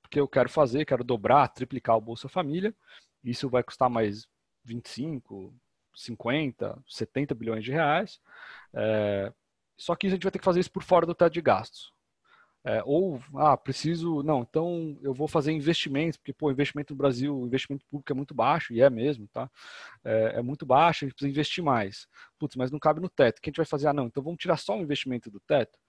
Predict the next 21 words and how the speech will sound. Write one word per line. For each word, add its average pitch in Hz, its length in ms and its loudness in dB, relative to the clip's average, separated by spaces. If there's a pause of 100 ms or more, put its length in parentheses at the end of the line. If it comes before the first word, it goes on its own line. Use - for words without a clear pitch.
(480)
Então, 156 180 -4
assim, 147 140 -6
a 135 40 -2
gente 143 160 -12
fala 165 220 2
que - 80 -12
o 165 60 -8 (160)
teto 151 420 4
de 127 140 -8
gastos, 113 540 2
que - 200 -16
dá 117 240 2
a 143 60 4
trajetória 123 500 -2
da 113 80 -2
dívida 110 320 -4
pública, 113 580 -8
dá 107 200 0
segurança 123 520 -2
pro 127 140 -8
investidor, 113 580 -4